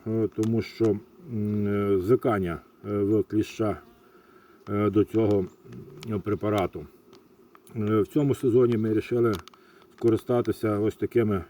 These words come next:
китайськими смужками. Е, апіфлуме, діюча, е, речовина флуметрин. Е, друзі, скажу наперед,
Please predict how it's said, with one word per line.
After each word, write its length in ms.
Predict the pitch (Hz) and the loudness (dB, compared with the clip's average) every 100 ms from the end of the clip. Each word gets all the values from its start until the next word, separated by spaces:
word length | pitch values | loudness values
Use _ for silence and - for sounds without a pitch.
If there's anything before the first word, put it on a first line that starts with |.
| - | -14
китайськими 720 | - 110 113 104 - 101 98 92 - - - _ _ - - | -4 -2 0 -2 -2 -4 -4 -4 -10 -20 -20 _ _ -18 -2
смужками. 640 | 143 156 - 127 120 98 - _ _ - - - - - - - - - - - - - - | 2 2 0 -2 -2 -2 -8 _ _ -20 -20 -20 -20 -20 -20 -20 -20 -20 -20 -20 -20 -20 -4
Е, 380 | 110 110 107 92 - - - - - | 2 4 4 0 -6 -20 -20 -20 -6
апіфлуме, 1120 | 127 131 120 107 - - - - 160 156 139 113 - _ _ _ | -2 2 4 2 0 -12 -12 2 4 6 2 -2 -8 _ _ _
діюча, 480 | 98 107 127 107 110 | -4 2 2 2 -2
е, 640 | 110 - 113 107 104 101 | -4 -4 -2 0 2 2
речовина 600 | 110 - 120 123 139 127 - _ - - _ | 2 0 0 0 0 -2 -6 _ -20 -20 _
флуметрин. 640 | - 123 127 120 110 90 76 _ _ _ _ _ _ - _ - - - - | 0 2 4 2 0 -2 -6 _ _ _ _ _ _ -20 _ -20 -20 -20 -8
Е, 360 | 113 113 113 110 | 2 4 4 4
друзі, 300 | 107 131 120 | 4 4 4
скажу 340 | 120 - 131 123 | 0 0 2 2
наперед, 420 | 123 131 131 123 | 0 2 2 2